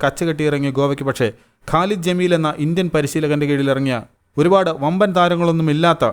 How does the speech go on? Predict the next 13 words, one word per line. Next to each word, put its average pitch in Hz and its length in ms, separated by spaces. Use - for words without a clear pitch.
ജംഷഡ്പൂരിന് 160 640
മുന്നിൽ 135 280
തലകുനിക്കാനായിരുന്നു 127 760
വിധി. 104 300
ജംഷഡ്പൂരിന്റെ 165 520
പ്രതിരോധത്തിൽ 160 560
മിന്നുന്ന 180 380
പ്രകടനം 160 400
കാഴ്ചവെച്ച 147 380
സ്റ്റീഫൻ 175 580
എസയാണ് 143 500
കളിയിലെ 131 360
താരം. 101 280